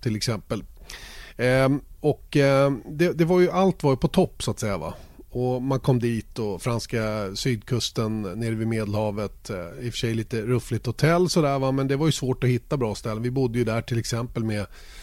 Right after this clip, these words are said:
med brittiska Sky som, som annars, eh, tror jag håller hyfsad nivå när det gäller boende och så. Det var svårt att hitta, eh, bra grejer p-, nära banan.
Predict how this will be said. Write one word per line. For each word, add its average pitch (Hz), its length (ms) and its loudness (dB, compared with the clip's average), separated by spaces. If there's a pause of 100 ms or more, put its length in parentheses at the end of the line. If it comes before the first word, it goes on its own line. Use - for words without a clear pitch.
(480)
med 104 260 -4
brittiska 110 420 -6
Sky 107 460 -2
som, 101 320 -6
som 95 420 -8 (560)
annars, 113 380 -4
eh, 123 60 -4 (340)
tror 120 160 -2
jag 101 60 0
håller 110 180 -2
hyfsad 104 320 -4
nivå 104 260 -2
när 98 120 -2
det 98 60 -2
gäller 92 260 -6
boende 104 340 -4
och 95 80 -6
så. 87 240 -8
Det 160 120 2
var 190 80 6
svårt - 300 0
att 120 60 2
hitta, 120 260 -4 (260)
eh, 120 60 -10
bra 110 240 -4
grejer 92 300 -8 (280)
p-, 117 100 -10
nära 117 380 2
banan. 90 360 -4